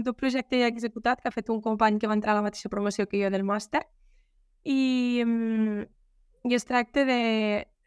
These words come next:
de canviar i automatitzar tots els accionaments d'una de les dues màquines de, de paper de Liet,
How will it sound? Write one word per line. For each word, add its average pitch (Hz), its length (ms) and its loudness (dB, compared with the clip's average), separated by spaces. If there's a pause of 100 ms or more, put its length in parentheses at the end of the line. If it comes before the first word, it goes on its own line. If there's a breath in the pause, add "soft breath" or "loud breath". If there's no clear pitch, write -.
de 226 160 -2
canviar 233 340 4
i 240 40 0
automatitzar 254 540 0
tots 247 240 -4
els 233 120 0
accionaments 233 600 0
d'una 233 160 2
de 220 80 2
les 214 180 0
dues 220 220 -2
màquines 214 500 0
de, 202 380 -2
de - 120 -10
paper 202 360 -2
de 196 80 -2
Liet, 214 340 0